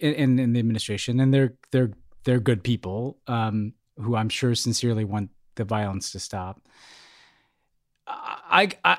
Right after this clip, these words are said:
I could detect in their language, you know, uh, they were kind of defensive yesterday that the quiet, intensive diplomacy is a better way of doing this. It felt like a rationalization to me.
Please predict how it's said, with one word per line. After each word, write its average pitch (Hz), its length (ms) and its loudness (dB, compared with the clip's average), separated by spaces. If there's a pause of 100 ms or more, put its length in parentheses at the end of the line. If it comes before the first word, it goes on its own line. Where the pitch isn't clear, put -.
I 175 100 6
could 175 180 2
detect 175 440 4
in 160 120 6
their 147 140 6
language, 117 840 0 (160)
you 123 140 0
know, 104 200 -4 (240)
uh, 127 120 -6
they 123 140 0
were 127 160 4
kind 139 220 2
of 117 80 0
defensive 131 500 2
yesterday 104 460 -2
that 92 160 -14
the 107 240 -10
quiet, 147 420 6
intensive 127 480 0
diplomacy 107 800 -4
is 95 120 -8
a 104 60 -6
better 110 240 -4
way 107 140 -4
of 104 100 -8
doing 165 240 4
this. 127 280 0 (1000)
It - 60 -12
felt 247 240 8
like 180 80 8
a 147 120 8 (100)
rationalization 104 800 0
to 95 100 -12
me. - 260 -16